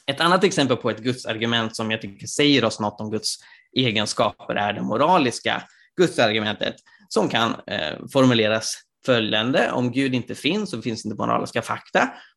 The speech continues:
Moraliska fakta finns, alltså finns Gud. Eh, och det det här argumentet inte går ut på är att säga att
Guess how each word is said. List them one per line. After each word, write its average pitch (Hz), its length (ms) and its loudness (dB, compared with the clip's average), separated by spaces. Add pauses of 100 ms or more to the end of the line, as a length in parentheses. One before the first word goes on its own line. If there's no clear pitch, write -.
Moraliska 143 420 4
fakta 117 260 -6
finns, 151 480 2 (520)
alltså 120 680 0
finns 104 540 -4 (160)
Gud. 127 460 2 (460)
Eh, 110 320 2 (160)
och 147 100 -2
det 156 100 6
det 151 80 6
här 175 260 4
argumentet 131 720 0 (440)
inte 156 440 2
går 202 240 4
ut 113 220 -6
på 107 160 -8
är 104 140 -2
att 107 120 -4
säga 123 280 0
att - 120 -10